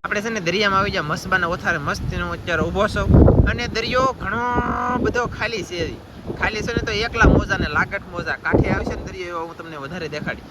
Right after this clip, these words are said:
કેમ કે અહીંયા પાણી આવશે કે એવા તમને વધારે જોવાની હેળ હોય છે અને વધારે મજા આવશે. એવા મોજા કેટલા મોટા થાય. અત્યારે દરિયો ખાલી તો ભરાય છે, પાણીના રેળા જે કોળમાં આવ્યા છે ખાલી જેવા તેવા.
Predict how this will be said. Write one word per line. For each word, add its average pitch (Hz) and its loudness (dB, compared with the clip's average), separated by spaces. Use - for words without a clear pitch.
કેમ 170 -6
કે 160 -8
અહીંયા 160 -6
પાણી 170 -2
આવશે 185 0
કે 180 -6
એવા 175 -2
તમને 170 -4
વધારે 165 -6
જોવાની 165 -6
હેળ 147 -4
હોય 160 -6
છે 185 -8
અને 170 -8
વધારે 147 -4
મજા 156 -2
આવશે. - 2
એવા - 2
મોજા 170 0
કેટલા 185 -2
મોટા 180 0
થાય. - 8
અત્યારે - 4
દરિયો 175 -4
ખાલી - 0
તો 170 -4
ભરાય 165 -2
છે, - -10
પાણીના 175 -2
રેળા 165 2
જે 170 -6
કોળમાં 170 0
આવ્યા 156 -2
છે 139 -8
ખાલી 127 -10
જેવા 135 -6
તેવા. 113 -10